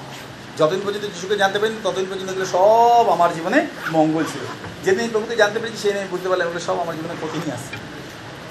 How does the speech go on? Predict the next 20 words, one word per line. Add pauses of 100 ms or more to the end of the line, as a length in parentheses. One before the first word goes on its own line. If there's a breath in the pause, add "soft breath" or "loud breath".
(520)
ক্ষতি
নিয়ে
আসছে। (1300)
আপনি
ভাবতে
পারছেন? (2000)
যা
কিছু (140)
পৃথিবীতে
আপনাকে (180)
জগতীয়
জিনিস (160)
আনন্দ
দেয়, (540)
সেগুলো
মৃত্যু
সাধন
করে, (2000)
সেগুলোর
মধ্যে